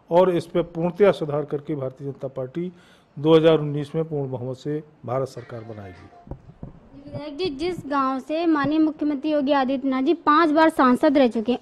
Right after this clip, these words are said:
Speaker 2: उस गांव में बहुत सारी ऐसी मूलभूत सुविधाएं जो नहीं पहुंच पा रही हैं, इसका क्या कारण है?
Speaker 1: नहीं, मूलभूत सुविधाएं तो सभी जगह पहुंच पा रही हैं। देखिए, भारतीय जनता पार्टी का लक्ष्य है गांव और नगर को विकसित करना। तो उस आधार पर जो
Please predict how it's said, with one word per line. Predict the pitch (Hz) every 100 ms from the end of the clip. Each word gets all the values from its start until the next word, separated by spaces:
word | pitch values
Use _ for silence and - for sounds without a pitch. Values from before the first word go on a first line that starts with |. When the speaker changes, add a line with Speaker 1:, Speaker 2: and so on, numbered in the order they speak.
| -
Speaker 2:
उस | 370 370
गांव | 330 262 262 302
में | 339 349 277
बहुत | 254 277 339
सारी | 339 330
ऐसी | 359
मूलभूत | 311 302 320
सुविधाएं | 330 302 269 294 339
जो | 370
नहीं | 311 302
पहुंच | 339 311 294
पा | - 262 220
रही | 214
हैं, | 202 196 - -
इसका | 277 -
क्या | 349 349 349
कारण | 311 247 220 202
है? | 196
Speaker 1:
नहीं, | 196 - - - 240 214 165 160
मूलभूत | 185 214 180 220
सुविधाएं | - 180 127 156 185
तो | 208
सभी | - 180 185
जगह | 165 143
पहुंच | 143 139 120
पा | - 107
रही | 95 95
हैं। | 95 95 _ _ _ _ _
देखिए, | 170 170 220
भारतीय | 180 139 151 214
जनता | 196 165 180
पार्टी | 170 160 156 190
का | 175
लक्ष्य | 139 147 156 - 147 151
है | 160
गांव | 143 135 151
और | 147
नगर | 131 127
को | 131 -
विकसित | 139 117 - 113 -
करना। | 87 87 87 _ _ _ _ _ _
तो | 175 180 185 -
उस | 208 208
आधार | 190 170 147 160
पर | 165 180 185 196 156
जो | 147 170 175 175